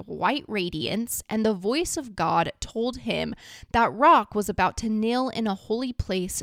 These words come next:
there in the woods. He now starts to view himself as a leader, a prophet type, and he has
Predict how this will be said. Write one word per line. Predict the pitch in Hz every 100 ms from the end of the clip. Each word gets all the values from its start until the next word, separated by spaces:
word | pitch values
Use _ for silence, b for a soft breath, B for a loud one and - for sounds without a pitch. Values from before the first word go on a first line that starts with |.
| -
there | 180 170 165
in | -
the | 170
woods. | 160 - - - - - - b b b b b -
He | 233
now | 226 240 233
starts | 233 - 190 -
to | 214
view | 180 180 180
himself | 214 190 196 185 170 180 - -
as | 190 175 170 160 - -
a | 190
leader, | 185 180 180 170 131 - -
a | 190
prophet | - - - - - -
type, | - - - - - B B B B
and | - 220
he | 220 208
has | 220 185 156 160 -